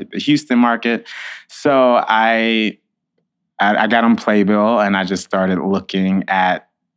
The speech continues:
people who were looking for ass-, assistants or P As. And of course, I didn't hear back from any of them because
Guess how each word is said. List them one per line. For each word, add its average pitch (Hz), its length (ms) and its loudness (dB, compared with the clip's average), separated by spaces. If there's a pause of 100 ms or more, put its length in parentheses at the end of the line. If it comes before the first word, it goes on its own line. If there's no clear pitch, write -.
(260)
people 107 280 2
who 110 60 0
were 98 140 0
looking 92 280 -4
for 85 140 -8
ass-, 85 220 -8
assistants 143 600 -2
or 92 80 -4
P 113 220 0
As. 127 480 0 (320)
And 110 100 0
of 113 80 -2
course, 135 240 -2
I 110 40 0
didn't 104 140 0
hear 104 100 -2
back 95 160 -2
from 92 100 -2
any 90 140 0
of 87 100 -4
them 95 160 0
because 87 520 -4